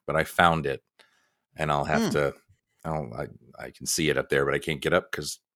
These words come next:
Speaker 1: my headphones are tethered to me. <laughs> So, um, but, but yeah, and I'll, I'll have to read through that and see what it says.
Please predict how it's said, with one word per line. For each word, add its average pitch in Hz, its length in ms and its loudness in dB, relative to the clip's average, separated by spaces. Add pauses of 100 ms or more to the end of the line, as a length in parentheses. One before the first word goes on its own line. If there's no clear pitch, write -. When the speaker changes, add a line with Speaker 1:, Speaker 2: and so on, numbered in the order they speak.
Speaker 1:
my 76 80 -12
headphones 69 460 -8
are 60 80 -10 (240)
tethered 64 300 -4
to - 60 -16
me. 80 140 -12 (160)
<laughs> 165 380 8
So, 117 240 6 (280)
um, 92 460 8
but, 92 340 6 (380)
but 90 140 4
yeah, 78 300 6 (200)
and 90 100 0
I'll, 85 160 0 (100)
I'll 101 120 2
have 131 180 2
to 113 160 4
read 110 240 2
through 117 120 0
that 107 160 4
and 73 80 -6
see - 120 -6
what 64 120 -4
it - 100 -8
says. - 240 -12